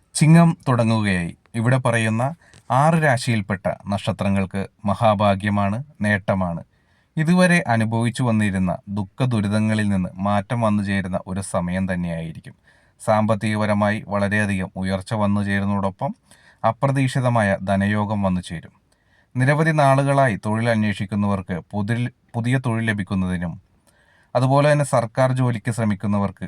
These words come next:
അത് ലഭിക്കുന്നതിനും പറ്റിയ ഒരു സമയം തന്നെയായിരിക്കും. വിദേശ തൊഴിലിനായി നിരവധി അവസരങ്ങൾ വന്നു ചേരുന്നതാണ്. ജീവിതത്തിൽ നിരവധി മാറ്റങ്ങൾ വന്നു ചേരുന്ന ഒരു സമയം തന്നെയായിരിക്കും. ജീവിത നിലവാരം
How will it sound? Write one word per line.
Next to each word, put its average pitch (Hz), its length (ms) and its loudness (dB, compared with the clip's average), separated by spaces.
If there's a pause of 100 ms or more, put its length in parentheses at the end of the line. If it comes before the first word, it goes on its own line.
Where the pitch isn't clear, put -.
അത് 110 200 -2
ലഭിക്കുന്നതിനും 101 560 0
പറ്റിയ 95 320 -4
ഒരു 95 100 -6
സമയം 90 380 -2
തന്നെയായിരിക്കും. 87 720 -6 (720)
വിദേശ 143 380 2
തൊഴിലിനായി 135 720 2
നിരവധി 117 560 0
അവസരങ്ങൾ 110 640 0 (240)
വന്നു 104 200 2
ചേരുന്നതാണ്. 87 640 -4 (580)
ജീവിതത്തിൽ 165 580 4 (160)
നിരവധി 135 540 2
മാറ്റങ്ങൾ 113 580 2
വന്നു 98 260 0
ചേരുന്ന 98 440 -2
ഒരു 98 160 -6
സമയം 95 400 0
തന്നെയായിരിക്കും. 90 760 -2
ജീവിത 98 440 -2
നിലവാരം 98 480 -2